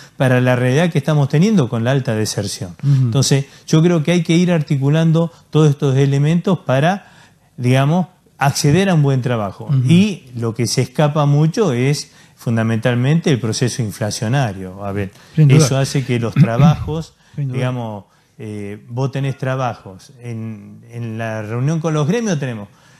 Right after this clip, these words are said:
Speaker 1: cómo articulamos, eh, un gremio que lucha para que sus, eh, su sueldo no ingresen,
Speaker 2: Ujú.
Speaker 1: eh,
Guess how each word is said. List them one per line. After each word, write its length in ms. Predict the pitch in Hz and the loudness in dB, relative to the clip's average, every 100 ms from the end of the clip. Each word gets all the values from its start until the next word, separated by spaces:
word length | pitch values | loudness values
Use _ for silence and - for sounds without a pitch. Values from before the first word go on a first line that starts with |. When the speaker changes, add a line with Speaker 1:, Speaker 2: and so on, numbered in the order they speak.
| _ | _
Speaker 1:
cómo 320 | - 170 175 165 | -6 -4 -2 -2
articulamos, 1040 | 151 151 143 151 156 165 135 110 95 - _ _ _ _ _ | -4 -4 -2 -2 -2 -2 -2 -6 -14 -18 _ _ _ _ _
eh, 360 | 120 113 110 113 | -8 -6 -6 -6
un 200 | - 156 | 0 4
gremio 480 | 156 202 214 233 220 | 4 2 0 -2 -4
que 340 | - 190 220 156 | -2 -2 -2 0
lucha 580 | 143 196 233 - 240 254 | 2 4 2 0 -4 -4
para 240 | 135 131 123 | -4 -2 -2
que 120 | 127 | -4
sus, 540 | - 143 143 - - _ _ _ - | -2 -2 -2 -4 -14 _ _ _ -12
eh, 200 | 123 120 | -4 -2
su 220 | - 156 | 0 0
sueldo 580 | - 220 214 208 208 226 | 0 0 0 0 -2 -4
no 240 | 147 160 196 | 0 0 2
ingresen, 640 | 185 175 196 - 247 277 - | 4 4 2 0 -4 -4 0
Speaker 2:
Ujú. 400 | 156 143 143 156 | 2 2 2 0
Speaker 1:
eh, 800 | - 127 117 110 104 104 101 101 | 0 0 0 -2 -2 -4 -8 -12